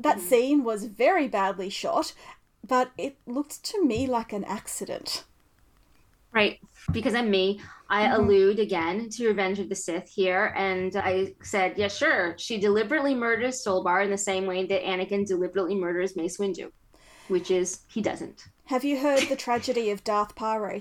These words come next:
Speaker 1: the Wise?
Speaker 2: <laughs> It's, her actions cause it to happen.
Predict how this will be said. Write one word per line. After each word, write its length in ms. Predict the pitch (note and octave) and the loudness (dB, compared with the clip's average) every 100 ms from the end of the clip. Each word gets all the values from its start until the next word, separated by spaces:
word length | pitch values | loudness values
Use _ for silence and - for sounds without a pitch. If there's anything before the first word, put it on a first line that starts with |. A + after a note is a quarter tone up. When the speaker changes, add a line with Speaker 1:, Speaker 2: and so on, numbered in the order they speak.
| - | -8
Speaker 1:
the 80 | G#3+ | -6
Wise? 540 | G3+ G3 - - - - - - - - - - - - - - - - - | -4 -4 -6 -8 -10 -10 -20 -20 -20 -20 -20 -20 -20 -20 -18 -18 -20 -20 -2
Speaker 2:
<laughs> 60 | C4+ - - | -2 -2 -4
It's, 240 | B3 - - - - - - | -4 -4 -12 -12 -12 -12 -4
her 220 | B3+ A#3 | 0 2
actions 880 | G3+ G#3 - C#4 C4+ C4+ C#4 C#4 - _ _ _ | 2 0 0 -2 0 0 -2 -6 -12 _ _ _
cause 380 | G#3+ A3+ A3 A3 | 2 4 4 0
it 140 | F#3 | -2
to 120 | - G#3 | -4 -6
happen. 440 | G3 F#3+ - | -4 -4 -6